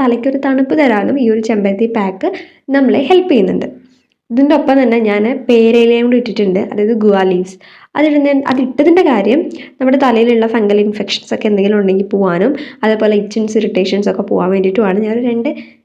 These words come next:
പേരയിലയും കൂടി ഇട്ട് കൊടുത്തിട്ടുണ്ടായിരുന്നു. നിങ്ങൾക്കത് വേണമെങ്കിൽ ആഡ് ചെയ്യാം കേട്ടോ. ഞാൻ ഈ ഒരു പാക്കിൽ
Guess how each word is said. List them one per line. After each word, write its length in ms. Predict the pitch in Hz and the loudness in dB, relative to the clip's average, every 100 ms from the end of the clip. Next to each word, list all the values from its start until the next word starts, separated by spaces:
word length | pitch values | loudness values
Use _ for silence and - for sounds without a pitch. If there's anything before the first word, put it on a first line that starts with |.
| _ 262 | _ 2
പേരയിലയും 520 | 240 240 247 240 254 | 2 4 4 2 2
കൂടി 120 | 269 254 | 2 2
ഇട്ട് 100 | 226 | 0
കൊടുത്തിട്ടുണ്ടായിരുന്നു. 640 | 208 202 202 190 180 208 269 | 0 -2 -2 -2 -2 -4 -2
നിങ്ങൾക്കത് 280 | 247 254 269 254 | -2 0 0 2
വേണമെങ്കിൽ 320 | 208 214 247 208 | 2 2 0 0
ആഡ് 160 | 180 | 0
ചെയ്യാം 200 | 190 160 | 0 0
കേട്ടോ. 160 | 151 156 - - _ _ _ _ _ _ 277 | -4 -6 -8 -20 _ _ _ _ _ _ 0
ഞാൻ 120 | 262 285 | 4 4
ഈ 40 | 294 | 4
ഒരു 80 | 294 | 2
പാക്കിൽ 320 | 220 202 | 0 -2